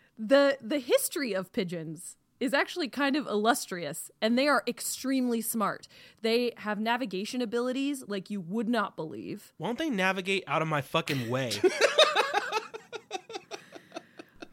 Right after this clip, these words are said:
Speaker 2: I hate 'em. That might be my
Speaker 1: Well,
Speaker 2: least
Speaker 1: I
Speaker 2: favorite
Speaker 1: mean,
Speaker 2: animal.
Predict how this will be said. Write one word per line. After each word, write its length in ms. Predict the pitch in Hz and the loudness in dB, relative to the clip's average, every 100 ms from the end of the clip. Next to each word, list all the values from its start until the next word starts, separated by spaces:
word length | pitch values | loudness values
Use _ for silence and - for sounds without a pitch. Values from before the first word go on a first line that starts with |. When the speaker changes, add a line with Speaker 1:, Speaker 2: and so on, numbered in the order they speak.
| - - - - | -18 -20 -20 -6
Speaker 2:
I 120 | 180 | -4
hate 380 | 226 139 147 143 | -2 0 0 -2
'em. 160 | - - - - _ _ _ _ - 311 294 277 220 | -6 -12 -20 -20 _ _ _ _ -20 -16 -14 -12 -6
That 220 | 156 214 | -2 0
might 160 | 254 220 | 2 2
be 60 | |
my 120 | 185 147 | 2 4
Speaker 1:
Well, 80 | 403 | 4
Speaker 2:
least 120 | 370 | 4
Speaker 1:
I 20 | |
Speaker 2:
favorite 180 | - - | 2 2
Speaker 1:
mean, 80 | 185 | 0
Speaker 2:
animal. 300 | - - | -2 -6